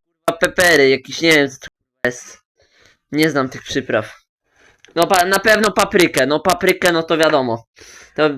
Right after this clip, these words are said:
to na pewno. Czosnek, no czo-, czosnek, no to też wiadomo, weźmiemy sobie trochę czosnku, zaraz zrobimy sobie mieszankę z tego.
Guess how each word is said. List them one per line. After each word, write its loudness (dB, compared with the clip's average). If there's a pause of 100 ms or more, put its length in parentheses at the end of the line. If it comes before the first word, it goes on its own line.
(120)
to 0
na 2
pewno. 0 (1500)
Czosnek, 0
no -2
czo-, 0
czosnek, 0
no -4
to -8
też 0
wiadomo, 0
weźmiemy -6
sobie -2 (400)
trochę -6
czosnku, -4
zaraz 0
zrobimy -6
sobie -4
mieszankę -8
z -16
tego. 0